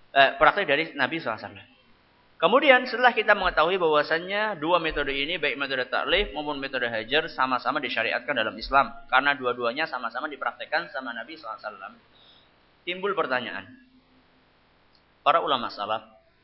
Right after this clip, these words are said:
telah menukil ijma. Telah menukil apa?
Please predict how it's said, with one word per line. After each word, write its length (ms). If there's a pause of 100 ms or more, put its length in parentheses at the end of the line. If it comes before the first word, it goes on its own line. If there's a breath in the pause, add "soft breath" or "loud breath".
(180)
telah 320
menukil 560
ijma. 320 (1300)
Telah 160
menukil 320
apa? 480